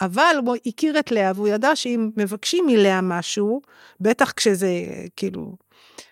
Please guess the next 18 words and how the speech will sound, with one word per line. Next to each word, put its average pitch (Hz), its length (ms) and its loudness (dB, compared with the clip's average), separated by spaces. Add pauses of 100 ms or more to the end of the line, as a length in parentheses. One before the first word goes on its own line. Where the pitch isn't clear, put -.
(180)
הקשר 214 340 0
היה 190 180 4
מבוסס 190 560 2
נורא 175 240 4
על 190 80 4
נאמנות, 165 600 2
כאילו, 165 200 -4
שנינו 202 400 2
באנו 190 260 4
מבתים 180 460 0
חרבים, 175 680 2
בלי, 208 540 2
כאילו, 185 220 2
יתומים 190 540 4
כאלה, 285 560 2
הלומי 185 300 0
ילדות 202 500 0
כאלה, 349 380 4